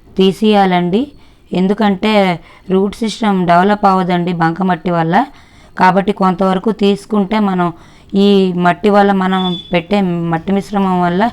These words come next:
రూట్స్ అన్నీ కూడా డెవలప్ అవుతాయండి. మొక్క చనిపోకుండా ఉంటుందండి. జాగ్రత్తగా మనం తీస్తే, ఇదిగోండి వేళ్ళన్నీ చూసారా ఎలా లూజ్ చేశానో, ఈ మాత్రం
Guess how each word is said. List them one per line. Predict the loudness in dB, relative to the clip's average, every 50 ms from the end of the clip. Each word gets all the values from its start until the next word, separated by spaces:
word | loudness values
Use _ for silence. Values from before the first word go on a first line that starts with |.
| -6 -16 -20 -20 -20 -20 -20 -8 -2
రూట్స్ | 2 2 2 2 0 0 0
అన్నీ | 0 2 0 -2
కూడా | -2 -2 -2 2 2 2
డెవలప్ | 4 4 4 4 4 0 0 0
అవుతాయండి. | 0 0 0 0 0 0 2 2 0 0 0 0 -2 -4 -6 -12 -16 -16 -16 -16 -16 -18 -18 -20 _ _ _ -20 _ _ _ _
మొక్క | -2 -2 -2 0 -2 -4 -2
చనిపోకుండా | 0 0 0 0 0 -2 -2 0 0 0 2 4 4 2
ఉంటుందండి. | 2 0 0 0 -2 0 0 0 0 0 0 0 -2 -2 -6 -14 -20 -20 -20 -20 -20 -20 -14 -6
జాగ్రత్తగా | -2 0 2 2 0 -2 -4 -4 -2 0 2
మనం | 2 2 0 0 -2
తీస్తే, | -2 -2 -2 -2 -2 -4 -2
ఇదిగోండి | -2 0 0 0 0 0 0 0 -2
వేళ్ళన్నీ | 0 -2 0 0 2 2 2 0 -2 -2 -4
చూసారా | -6 -8 -8 -6 -6 -4 -2 -2 -4 -6 -6 -20 -20 -20 -20 -20 -20 -20 -14 _
ఎలా | -2 0 2 2 2
లూజ్ | 2 2 0 -2 -2 -4
చేశానో, | -4 -4 -4 -2 -2 -2 -2 -2 -2 -2 -4 -6 -12 -20 -20 -20 -20 -20 -20 -20 -10 -2
ఈ | 0 0 2
మాత్రం | 2 2 0 0 0 -2 0